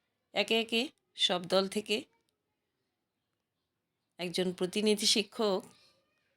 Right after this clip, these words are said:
তাদের দলীয় কাজ উপস্থাপন করছেন। আমি প্রথমেই বলেছি যে আমাদের আজকে প্রশিক্ষণের বিষয় ছিল বেসলাইন সার্ভের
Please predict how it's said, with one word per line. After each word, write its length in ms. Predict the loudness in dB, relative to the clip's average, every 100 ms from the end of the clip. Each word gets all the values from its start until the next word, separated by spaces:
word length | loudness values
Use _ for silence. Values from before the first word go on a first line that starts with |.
| _ _ _
তাদের 180 | -14 -10 -4
দলীয় 260 | -2 0 0
কাজ 100 | -2 -2
উপস্থাপন 480 | -4 -2 -4 -4 -4
করছেন। 340 | -6 -2 -2 -2 -6 _ _ _ -8
আমি 160 | -8 -6
প্রথমেই 360 | -6 -2 -2 0
বলেছি 320 | -2 -2 -2 -2 -6 _ _ _ _ _ _ -8
যে 100 | -4
আমাদের 220 | -2 0 0
আজকে 240 | 0 2 0 0 -4 _
প্রশিক্ষণের 520 | -6 -4 -2 -2 -2 0
বিষয় 240 | 2 2 2
ছিল 160 | 2 2 2 0 _ -4
বেসলাইন 380 | -2 2 2 4
সার্ভের 420 | 4 4 4